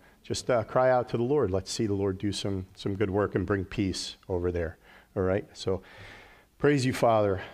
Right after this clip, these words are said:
I thank you, Father. I thank you, Almighty God. You are so, um, you're so good. I thank you, Lord, for, uh, for your grace and your mercy. I pray, God, we know that you see what's going on.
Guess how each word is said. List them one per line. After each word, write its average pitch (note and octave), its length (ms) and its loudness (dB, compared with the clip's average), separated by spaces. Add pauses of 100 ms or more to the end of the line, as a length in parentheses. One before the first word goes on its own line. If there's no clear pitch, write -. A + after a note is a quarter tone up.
(420)
I - 60 -8
thank B2 340 -2
you, A#2+ 80 0
Father. G2 420 2
I F2 40 0
thank G#2+ 340 -2
you, G#2 180 0 (280)
Almighty A2 420 0
God. G#2 320 2
You G2 160 0
are F#2+ 120 2
so, A2 460 0 (640)
um, G2 340 -2 (580)
you're G#2+ 140 -2
so A#2+ 240 2
good. G2+ 400 2 (800)
I A2 40 2
thank A2+ 380 0
you, A2 100 2
Lord, G#2 280 4
for, G2+ 480 2 (140)
uh, F#2+ 360 0
for A2+ 180 2
your G#2 160 2
grace G#2+ 440 0
and G2+ 100 -4
your G#2 100 -2
mercy. G#2+ 460 0
I F#2+ 120 2
pray, A#2 360 0
God, A2 440 2
we A2 140 -2
know A#2 280 4
that A#2 160 4
you A#2 120 -2
see A#2 240 -2
what's G#2+ 220 0
going G2+ 300 -2
on. G2 220 -2